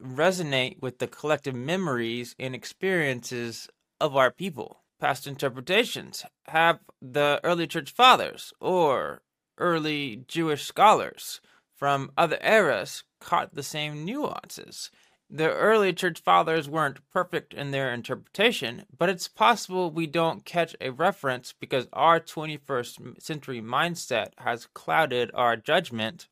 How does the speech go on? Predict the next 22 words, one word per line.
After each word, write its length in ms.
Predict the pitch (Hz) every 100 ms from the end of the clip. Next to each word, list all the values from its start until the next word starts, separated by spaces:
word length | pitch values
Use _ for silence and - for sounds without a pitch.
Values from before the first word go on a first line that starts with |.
| _ -
and 140 | 135
therefore 380 | 151 156 160 160
looking 340 | 160 170 165 139
to 220 | 160 135
other 360 | - 180 180 175
generations 960 | 139 147 135 143 202 143 113 117 - -
could 180 | - 143
be 140 | 143 139
helpful. 640 | 170 - - - - _ _ _
Narrative 640 | - 135 151 160 160 143 -
clarity. 640 | 185 208 202 107 - _ _ _ _
Does 400 | 160 170 170 151 -
identifying 880 | 151 147 208 226 - 156 156 160 135
this 340 | 135 143 135 - -
echo 480 | 202 - 117 123 _ _
clear 300 | - 262 262
up 100 | 240
the 100 | -
narrative 640 | 185 220 208 - 110 82 _
or 300 | - 139 139
add 380 | - 143 143 117
depth? 500 | 175 - - - -